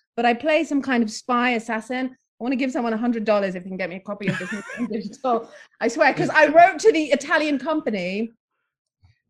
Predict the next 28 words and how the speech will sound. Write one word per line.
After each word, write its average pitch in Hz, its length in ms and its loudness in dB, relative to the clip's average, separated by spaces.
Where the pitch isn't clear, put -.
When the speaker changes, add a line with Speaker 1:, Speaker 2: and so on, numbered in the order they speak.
Speaker 1:
and 262 380 0
I 269 60 0
don't 254 260 0
know, 247 260 4
they 226 100 2
weren't 254 220 0
able 240 160 -2
to 233 100 -10
get, 233 160 -4
and 302 100 4
it, 285 300 -2
oh, 339 80 8
it 285 80 0
was 294 140 -2
on 359 140 6
a 415 60 4
t-, - 220 -6
it 311 80 -4
was 285 120 -2
on 349 140 0
a 415 60 0
channel 311 400 0
called 277 280 -4
Movies 277 520 0
for 262 100 0
Men 233 480 0
in 202 100 -6
England. 190 420 -4